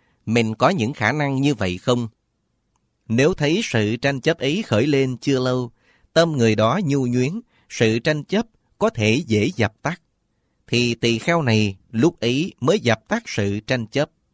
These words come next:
Trái lại, nếu tự tư duy thấy mình không có các khả năng trên, sự tranh chấp khởi lên đã lâu, người ấy can cường, không thể dập tắt nhanh được, thì nên tìm một tỳ kheo có đức vọng cùng với mình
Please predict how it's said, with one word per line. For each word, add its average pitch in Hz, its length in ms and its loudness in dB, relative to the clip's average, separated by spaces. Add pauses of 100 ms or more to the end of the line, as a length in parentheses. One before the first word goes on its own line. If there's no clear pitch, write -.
(960)
Trái 175 180 0
lại, 107 300 0 (340)
nếu 165 320 4
tự 113 260 2
tư 160 240 2
duy 151 420 2
thấy 208 240 0
mình 113 320 2
không 143 220 -2
có 160 140 2
các 190 220 -2
khả 135 140 -2
năng 143 280 -4
trên, 127 340 -2 (400)
sự 120 320 2
tranh 156 220 -2
chấp 226 200 0
khởi 120 220 2
lên 143 260 2
đã 110 140 0
lâu, 135 340 0 (460)
người 117 220 4
ấy 139 280 2
can 160 220 2
cường, 110 360 2 (340)
không 175 220 -2
thể 110 200 0
dập 123 420 -2
tắt 226 200 -4
nhanh 156 260 0
được, 104 280 0 (480)
thì 120 260 2
nên 165 200 0
tìm 117 280 0
một 117 180 0
tỳ 113 200 0
kheo 156 400 0
có 190 160 -2
đức 208 240 -6
vọng 104 300 0 (320)
cùng 117 280 2
với 196 180 2
mình 110 340 0